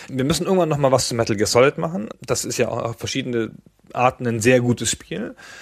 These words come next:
Und als ich mal jemanden gefragt habe, bevor ich mein erstes Metal Gear Solid gespielt habe, hab ich mal jemanden gefragt, was ist eigentlich das, was das Spiel so ausmacht?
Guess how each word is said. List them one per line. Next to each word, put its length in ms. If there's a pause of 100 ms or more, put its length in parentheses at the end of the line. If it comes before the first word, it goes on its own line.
(300)
Und 240
als 180
ich 120
mal 100
jemanden 300
gefragt 500
habe, 220
bevor 360
ich 120
mein 200
erstes 300
Metal 240
Gear 100
Solid 300
gespielt 400
habe, 420
hab 100
ich 100
mal 80
jemanden 200
gefragt, 240
was 140
ist 100
eigentlich 180
das, 200
was 120
das 100
Spiel 200
so 140
ausmacht? 680